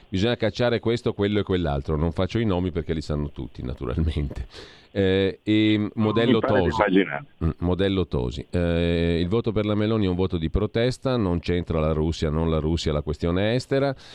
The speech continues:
Speaker 1: eh, scrive un altro ascoltatore. E poi ancora,
Speaker 2: Eh, la
Speaker 1: ehm,
Speaker 2: prossima volta imparate a protestare facendo il segno sulla Lega.
Speaker 1: Allora, un altro ascoltatore dice ancora, ehm, "Quello che non bisogna fare è cercare di evidenziare le conflittualità. Se Salvini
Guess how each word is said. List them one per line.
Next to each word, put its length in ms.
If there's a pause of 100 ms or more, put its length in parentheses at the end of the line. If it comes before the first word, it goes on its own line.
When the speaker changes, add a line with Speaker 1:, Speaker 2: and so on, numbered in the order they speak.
(380)
Speaker 1:
eh, 300
scrive 320
un 140
altro 220
ascoltatore. 640
E 60
poi 180
ancora, 520
Speaker 2:
Eh, 200
la 80
Speaker 1:
ehm, 40
Speaker 2:
prossima 280
volta 320
imparate 400
a 60
protestare 600
facendo 400
il 80
segno 300
sulla 240
Lega. 260 (220)
Speaker 1:
Allora, 320
un 100
altro 200
ascoltatore 580
dice 220
ancora, 640
ehm, 440
"Quello 200
che 100
non 140
bisogna 320
fare 400
è 40
cercare 380
di 100
evidenziare 540
le 100
conflittualità. 800
Se 140
Salvini 480